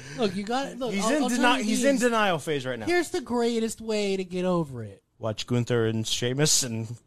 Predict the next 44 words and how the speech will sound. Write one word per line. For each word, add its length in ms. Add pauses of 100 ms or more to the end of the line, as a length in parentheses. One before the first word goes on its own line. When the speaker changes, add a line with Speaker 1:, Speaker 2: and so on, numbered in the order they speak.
(380)
Speaker 1:
Well, 200
that, 380
but 100
I 120
was 100
gonna 180
say, 260
when 120
you 80
feel 300
the 80
need 400
for 160
some 260
Vince 280
McMahon 400
nostalgia, 720
hop 260
on 180
that 220
network 500
and 100
watch 260
some 120
him 300
and 100
Stone 260
Cold 200
Steve 240
Austin 380
have 200
their 140
issues, 520
and 80
you'll 140
be 140
fine. 720
Speaker 2:
Yeah, 420
but 140
then 180
denial 540
goes 400
into 580
just 400